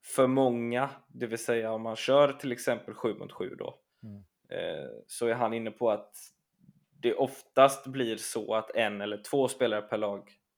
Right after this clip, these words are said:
Speaker 1: sköter spelet, så att säga, för att de
Speaker 2: Mm.
Speaker 1: lig-, ligger lite längre fram. Så att om man bryter ner det till en mot en, två mot två, tre mot tre, så får alla en större möjlighet att, att röra bollen, så att säga.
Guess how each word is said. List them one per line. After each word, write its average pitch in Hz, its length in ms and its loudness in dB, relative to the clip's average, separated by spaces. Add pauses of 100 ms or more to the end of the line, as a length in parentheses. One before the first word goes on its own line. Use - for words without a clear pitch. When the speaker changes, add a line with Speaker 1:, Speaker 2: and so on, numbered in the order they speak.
(760)
Speaker 1:
sköter 107 460 0
spelet, 110 500 -4
så 113 100 -14
att - 60 -14
säga, 71 220 -6 (500)
för 113 80 2
att 107 80 0
de 113 120 0
Speaker 2:
Mm. 104 80 -6
Speaker 1:
lig-, 101 280 -8
ligger 107 240 -6
lite 107 220 -8
längre 101 240 -6
fram. 113 340 -8 (580)
Så 113 60 -4
att 107 80 -4
om 113 40 -8
man 110 120 -2
bryter 107 260 -6
ner 107 260 0
det 120 200 0
till 127 280 2
en 120 180 4
mot 110 180 -6
en, 110 240 -2
två 113 140 -4
mot 104 180 -8
två, 104 240 -6
tre 107 220 -4
mot 101 180 -12
tre, 98 300 -10 (600)
så - 160 -10
får 104 160 0
alla 107 200 2
en 101 80 -2
större 104 320 -2
möjlighet 101 640 -4
att, - 320 -6
att - 240 -4 (600)
röra 107 360 6
bollen, 107 460 0
så - 120 -10
att - 80 -16
säga. - 200 -4